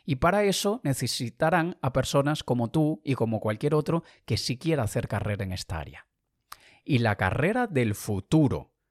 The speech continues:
que ya es prácticamente el presente, es la figura de consultor o consultora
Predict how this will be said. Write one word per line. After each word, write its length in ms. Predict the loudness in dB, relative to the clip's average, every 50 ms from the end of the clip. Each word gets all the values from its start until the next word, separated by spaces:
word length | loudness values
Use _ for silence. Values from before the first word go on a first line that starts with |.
| _ _ _ _
que 200 | -6 -6 -6 -4
ya 220 | -2 0 0 2 0
es 180 | 0 -2 -2
prácticamente 720 | 0 2 0 0 0 -4 -2 0 0 2 2 0 0 0 0
el 80 | -2 0
presente, 800 | -2 -2 -4 -4 -2 -2 -2 -2 -2 -2 -4 -4 -4 -6 -8 _ _ _ _ _ -20 _ _
es 220 | 0 0 0 2 2
la 160 | 2 2 2
figura 600 | 2 0 -2 0 2 2 2 2 4 2 0 0
de 220 | -2 -2 -4 -2
consultor 1120 | -2 -2 0 0 0 -2 -2 -4 -2 -4 -4 -4 -4 _ 0 2 2 2 0 -2 -6 -8 _
o 160 | -4 -4 -2
consultora 1040 | -2 -2 -2 0 -2 -2 -4 -4 -4 -4 -6 -4 0 0 2 2 2 2 0 -2 -4